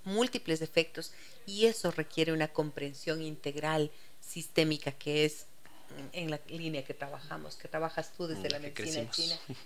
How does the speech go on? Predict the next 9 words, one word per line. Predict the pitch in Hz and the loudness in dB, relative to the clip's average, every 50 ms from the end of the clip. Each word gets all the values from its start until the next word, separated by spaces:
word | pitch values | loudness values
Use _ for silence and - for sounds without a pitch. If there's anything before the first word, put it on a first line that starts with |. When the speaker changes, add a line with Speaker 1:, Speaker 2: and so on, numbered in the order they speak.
| - - | -6 -2
Speaker 1:
y | 180 185 | -2 -2
también | 180 - 160 160 160 156 160 160 160 165 156 | 0 2 2 2 2 2 2 2 4 4 4
desde | 143 151 143 143 - - 151 143 147 - - | 6 6 6 6 6 4 4 4 4 4 2
el | - 147 143 | 2 2 4
modelo | 147 139 135 139 135 135 135 131 | 4 4 6 6 6 4 4 0
sistémico. | - - 139 - - - 131 131 131 127 - - - - - - - - - - - - - | 0 -2 -6 -2 2 4 4 4 4 2 -2 -6 -8 -8 -8 -8 -8 -8 -8 -8 -8 2 8
Me | 190 190 185 | 10 12 12
dicen, | 196 202 196 185 - - 185 180 185 185 - - - | 12 10 8 8 10 10 10 12 10 8 6 6 8
eh, | 175 180 175 170 170 170 170 165 170 175 180 190 196 208 214 220 214 190 | 10 12 12 12 12 12 12 10 10 12 12 12 12 10 10 10 8 6